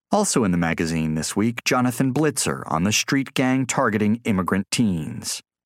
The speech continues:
James B. Stewart on coping with death through music. Lauren Collins on the novelist Leila Slimani.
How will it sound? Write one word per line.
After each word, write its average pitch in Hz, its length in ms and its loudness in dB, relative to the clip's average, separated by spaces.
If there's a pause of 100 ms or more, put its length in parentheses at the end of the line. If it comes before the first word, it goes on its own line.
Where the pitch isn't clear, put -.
(240)
James 95 380 2
B. 104 180 2
Stewart 110 560 0
on 95 200 2
coping 120 460 2
with 117 280 -2
death 101 440 -2 (140)
through 101 220 2
music. 107 500 0 (500)
Lauren 98 380 2
Collins 92 680 0
on 90 140 2
the 104 80 2
novelist 107 680 0
Leila 147 440 0
Slimani. 107 840 0